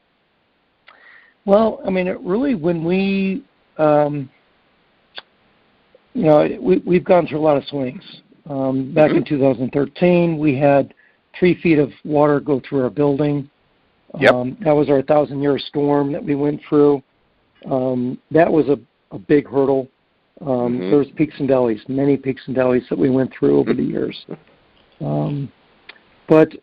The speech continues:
Speaker 1: you know, where, where we're at today, you know, we're, we're building on the team,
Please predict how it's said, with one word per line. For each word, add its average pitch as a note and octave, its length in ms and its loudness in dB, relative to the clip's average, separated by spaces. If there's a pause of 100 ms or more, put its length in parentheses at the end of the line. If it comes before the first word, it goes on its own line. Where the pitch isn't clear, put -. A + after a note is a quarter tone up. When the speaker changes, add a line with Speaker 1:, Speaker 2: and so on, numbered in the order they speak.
(120)
Speaker 1:
you F3 100 -6
know, D#3 100 0
where, D3+ 200 -2
where E3 400 2
we're E3+ 140 4
at D#3+ 180 -2
today, D3 560 -2 (200)
you D#3 120 -6
know, D3+ 160 0
we're, D#3+ 540 0 (460)
we're D#3+ 120 2
building D#3+ 400 2
on E3 60 0
the D#3 80 -4
team, E3 340 -6